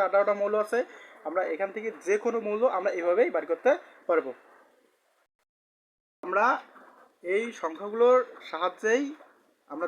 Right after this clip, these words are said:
যে কোনো মৌলের পর্যায় সারণীতে অবস্থান নির্ণয় করতে পারবো এবং পরবর্তী ভিডিওতে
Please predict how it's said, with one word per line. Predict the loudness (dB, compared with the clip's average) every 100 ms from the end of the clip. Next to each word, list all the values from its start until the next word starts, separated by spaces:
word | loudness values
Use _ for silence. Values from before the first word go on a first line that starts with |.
| -6
যে | -4
কোনো | -4 -4
মৌলের | -2 -2 0
পর্যায় | -2 -2
সারণীতে | -6 -4 -2
অবস্থান | -2 -2 -4
নির্ণয় | -2 -2 -2
করতে | 0 -2 -2 -10 _ 2
পারবো | 4 2 -6 -10 -20 -8 0
এবং | 0 0 -2 2
পরবর্তী | 4 4 0 -6 -4
ভিডিওতে | 2 2